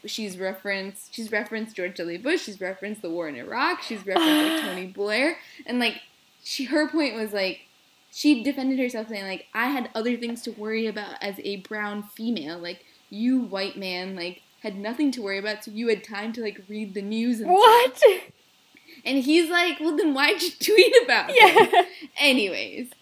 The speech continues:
Speaker 1: point being, like, Jamila, like, you gotta work on your, like, strategy a little bit. <laughs>
Speaker 2: Hire someone for P R. <laughs> Like,
Speaker 1: Yeah,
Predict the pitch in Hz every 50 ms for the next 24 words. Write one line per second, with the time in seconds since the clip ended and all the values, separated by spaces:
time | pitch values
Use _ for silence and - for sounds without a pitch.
0 | _ _ _ - 539 587 - 466 427 480 494 415 302 311 311 285 277 269 254 247
1 | 254 262 254 247 233 262 262 262 277 285 285 285 269 247 233 226 208 202 196 202
2 | 240 240 233 269 285 269 214 190 175 175 185 202 220 220 220 220 196 190 185 185
3 | 175 170 143 117 104 82 65 - - - - - - 233 233 214 208 190 170 143
4 | 131 - 185 151 95 117 143 143 117 95 98 - - - - 392 302 - - -
5 | - 262 254 320 381 403 370 330 339 349 370 359 294 - 277 277 - - 214 202
6 | 180 165 151 151 151 151 156 170 - - - 269 269 254 185 190 180 180 180 180
7 | 180 180 185 185 185 185 202 247 262 277